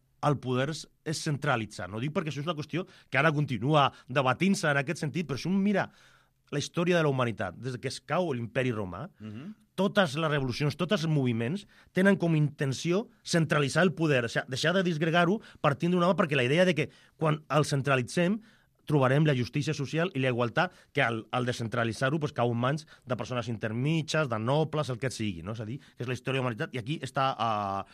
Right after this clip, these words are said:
Speaker 1: Sant Just, que per, en, per molts, eh,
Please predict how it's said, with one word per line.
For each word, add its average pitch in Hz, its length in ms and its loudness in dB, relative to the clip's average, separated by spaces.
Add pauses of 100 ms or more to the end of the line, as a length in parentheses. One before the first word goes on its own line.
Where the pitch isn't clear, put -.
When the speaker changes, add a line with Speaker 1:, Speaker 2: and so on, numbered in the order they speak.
(100)
Speaker 1:
Sant 139 260 0
Just, 117 280 -4 (240)
que 156 100 -2
per, 131 240 2
en, 120 240 0
per 113 180 -4
molts, 170 380 0 (540)
eh, 110 720 2